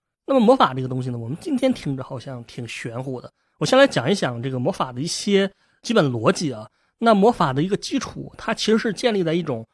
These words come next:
二元关系的基础上，就说这里面魔法的世界里面有两个对立，呃，一个就是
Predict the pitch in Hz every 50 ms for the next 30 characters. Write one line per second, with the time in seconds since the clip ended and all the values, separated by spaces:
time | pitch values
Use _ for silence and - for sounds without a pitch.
0 | _ _ _ _ _ _ 254 262 226 170 143 135 135 127 160 196 - - 269 262
1 | 269 - - 170 139 123 - - 139 - 135 120 - 135 131 - - _ - 180
2 | 165 214 - 254 220 180 143 156 170 151 - _ _ _ _ 156 190 196 - 147
3 | 127 123 - _ _ _ _ - - 135 - - 175 175 170 147 131 127 135 147
4 | 175 175 160 117 113 131 - - 220 202 180 180 202 170 127 - - _ - 120
5 | 120 120 131 180 220 226 208 165 175 147 131 135 120